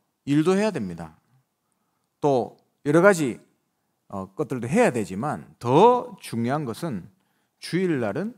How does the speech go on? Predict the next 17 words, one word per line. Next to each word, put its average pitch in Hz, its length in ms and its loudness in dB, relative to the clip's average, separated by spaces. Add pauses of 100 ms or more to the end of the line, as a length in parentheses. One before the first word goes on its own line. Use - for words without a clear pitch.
(420)
은혜 240 180 -6
받아야 143 340 -14
된다. - 340 -20 (960)
은혜 202 320 4
받는데 131 580 -2
방해되는 123 560 -2
것은 156 420 -4 (840)
내려놔야 170 580 -2
된다. 87 320 -16 (1400)
어, 101 240 -6
그래서 156 480 2 (240)
십계명에 185 680 -2
말씀하셨습니다. 87 920 -10 (520)
오늘, 113 440 -6 (540)
어, 82 140 -18
성경 110 280 -6
읽었죠. 95 500 -8